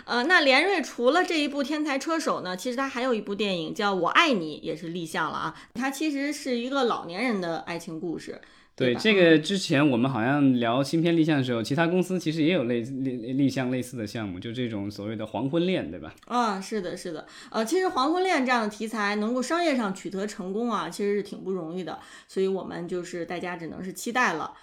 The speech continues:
Speaker 2: 嗯。
Speaker 1: 呃，那，呃，那说完联瑞呢，接下来我们来看看恒业影业，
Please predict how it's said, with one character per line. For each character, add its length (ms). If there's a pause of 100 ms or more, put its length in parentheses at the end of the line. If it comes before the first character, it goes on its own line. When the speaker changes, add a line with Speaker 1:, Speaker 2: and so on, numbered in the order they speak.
(180)
Speaker 2:
嗯。 220
Speaker 1:
呃， 240
那， 200 (280)
呃， 120
那 140
说 160
完 160
联 180
瑞 200
呢， 180
接 100
下 140
来 160
我 140
们 120
来 200
看 280
看 300
恒 240
业 240
影 200
业， 280